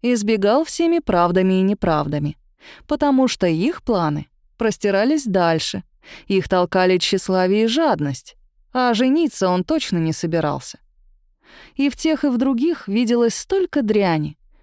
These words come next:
что никакого желания знакомиться ближе не вызывала ни одна.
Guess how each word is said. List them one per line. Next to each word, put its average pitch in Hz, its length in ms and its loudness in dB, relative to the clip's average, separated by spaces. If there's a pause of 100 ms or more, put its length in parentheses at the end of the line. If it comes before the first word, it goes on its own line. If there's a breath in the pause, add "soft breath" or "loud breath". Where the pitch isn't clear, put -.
(100)
что - 340 -4
никакого 196 560 0
желания 190 480 2
знакомиться 185 640 -2
ближе 294 500 -2 (320)
не 359 160 -2
вызывала 175 500 0
ни 170 120 0
одна. 165 460 -4